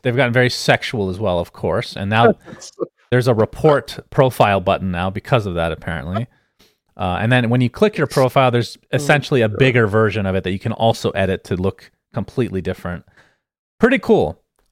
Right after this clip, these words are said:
Speaker 1: Uh, I had mine. I have mine. Uh, I don't know if you saw it on stream. My, the two horse emotes looking at each other,
Speaker 2: Oh,
Speaker 1: and they're just
Speaker 2: that's
Speaker 1: smiling
Speaker 2: good.
Speaker 1: constantly,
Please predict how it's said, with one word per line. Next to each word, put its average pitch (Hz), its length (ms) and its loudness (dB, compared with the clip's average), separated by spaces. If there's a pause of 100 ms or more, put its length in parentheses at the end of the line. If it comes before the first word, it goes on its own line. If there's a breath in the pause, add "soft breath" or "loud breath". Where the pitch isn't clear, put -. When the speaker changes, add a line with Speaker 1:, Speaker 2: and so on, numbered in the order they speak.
Speaker 1:
Uh, 117 420 4
I 127 100 4
had 143 200 4
mine. 139 460 2 (680)
I 110 100 -4
have 117 200 2
mine. 117 360 2
Uh, 101 340 0 (380)
I 107 60 -4
don't 110 60 -2
know 110 60 0
if - 120 -6
you 117 60 -10
saw 110 240 2
it 104 40 2
on 98 140 -2
stream. 139 540 -2 (500)
My, 101 220 -4
the 120 120 -4
two 147 260 0
horse 135 300 0
emotes 143 600 -2 (380)
looking 147 280 2
at 147 120 4
each 147 160 -2
other, 160 280 4
Speaker 2:
Oh, 98 300 2
Speaker 1:
and 110 100 0
they're 107 80 0
just - 200 0
Speaker 2:
that's 98 100 2
Speaker 1:
smiling 131 460 4
Speaker 2:
good. - 60 -8
Speaker 1:
constantly, 147 600 0